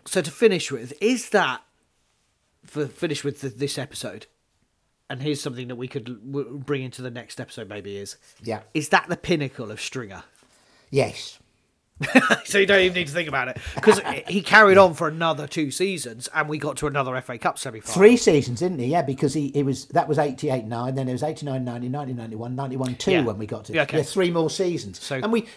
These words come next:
Speaker 2: we, we, we had some, um, w-, there'll be some memorable matches. I mean, as, again, we carried on <laughs> beating Manchester United,
Speaker 1: <laughs>
Speaker 2: but we be-, become almost blasé about that
Speaker 1: Yes.
Speaker 2: now on this
Speaker 1: Yes,
Speaker 2: podcast.
Speaker 1: yes, quite.
Speaker 2: But,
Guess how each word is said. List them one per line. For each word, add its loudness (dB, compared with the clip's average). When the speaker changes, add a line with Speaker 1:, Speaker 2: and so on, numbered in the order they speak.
Speaker 2:
we, 0
we, 0
we 0
had -2
some, -2
um, -2
w-, -10
there'll 4
be 6
some 0
memorable 2
matches. -2
I 0
mean, -4
as, -2
again, 0
we -4
carried 0
on -2
<laughs> -2
beating 4
Manchester -2
United, 0
Speaker 1:
<laughs> -14
Speaker 2:
but 0
we 12
be-, 8
become 2
almost 8
blasé 6
about 2
that -6
Speaker 1:
Yes. 2
Speaker 2:
now 2
on 0
this -4
Speaker 1:
Yes, -4
Speaker 2:
podcast. -14
Speaker 1:
yes, -4
quite. -4
Speaker 2:
But, 2